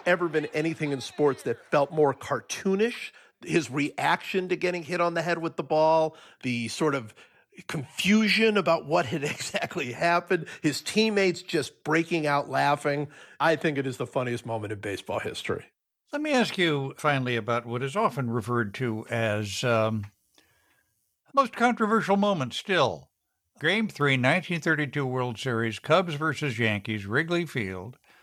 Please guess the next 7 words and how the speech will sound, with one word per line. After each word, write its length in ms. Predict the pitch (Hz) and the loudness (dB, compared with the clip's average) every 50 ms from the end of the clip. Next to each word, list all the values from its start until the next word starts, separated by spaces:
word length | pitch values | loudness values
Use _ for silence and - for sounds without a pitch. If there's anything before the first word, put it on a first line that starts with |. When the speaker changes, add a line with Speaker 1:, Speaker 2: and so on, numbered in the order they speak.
| _ - _ _ _ _ _ _ _ - | _ -20 _ _ _ _ _ _ _ -16
Speaker 2:
Score 380 | - - - 170 180 190 196 - | -14 -6 -2 2 2 2 2 2
tied 320 | - 165 160 156 151 143 | 4 4 4 4 4 2
in 80 | 139 147 | -2 -6
the 80 | 143 | -6
fifth. 360 | - - 139 127 113 - - - _ - _ - | -6 -4 -4 -6 -6 -6 -10 -20 _ -20 _ -6
Cub 300 | - 185 247 285 240 196 | 0 0 2 2 0 -2
fans 600 | - 226 226 226 226 226 220 202 175 - - | -2 0 2 2 2 2 0 -2 -4 -6 -8